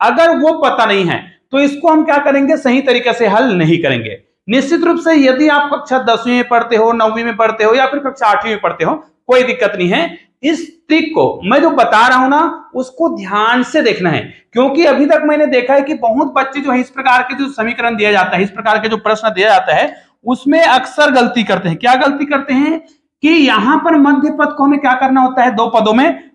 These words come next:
तोड़ना होता है, लेकिन इस मध्य पद को तोड़ते समय वो बच्चा अक्सर गलती करता है।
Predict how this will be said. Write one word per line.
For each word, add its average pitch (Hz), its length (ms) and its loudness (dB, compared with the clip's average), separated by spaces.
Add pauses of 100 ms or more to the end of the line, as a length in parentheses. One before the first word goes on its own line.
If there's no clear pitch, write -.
तोड़ना 269 240 4
होता 170 240 2
है, 127 120 -4
लेकिन 277 400 -4
इस 320 220 -6
मध्य 285 280 -4
पद 277 260 -4
को 302 160 -4
तोड़ते 240 360 -2
समय 269 240 -2
वो 269 180 2
बच्चा 226 380 -2 (160)
अक्सर 202 380 -4
गलती 135 280 -2
करता 101 340 -8
है। - 120 -20